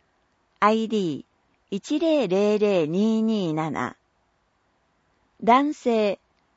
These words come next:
十八万三千八十六人。女性、十九万二千二百人。合計、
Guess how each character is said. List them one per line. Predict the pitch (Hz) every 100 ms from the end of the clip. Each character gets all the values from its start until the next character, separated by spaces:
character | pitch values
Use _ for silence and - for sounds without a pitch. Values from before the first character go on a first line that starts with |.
| _ -
十 | 240 294 302
八 | 294 285 285
万 | 285 226 170
三 | 226 233 240
千 | 240 240 170
八 | 165 170 220
十 | 196 208 196
六 | 180 175 196
人。 | 180 139 131 - _ _ _ _ _ _ _ _ -
女 | 180 208
性、 | - 226 208 196 - _ _ _ -
十 | 180 269 302
九 | - 302 320
万 | 311 294 233 170
二 | 175
千 | - 269 220 170
二 | 170
百 | 202 214 202
人。 | 170 143 131 127 - _ _ _ _ _ _ _ _ _ _
合 | 196 247 254
計、 | 247 233 220 196 180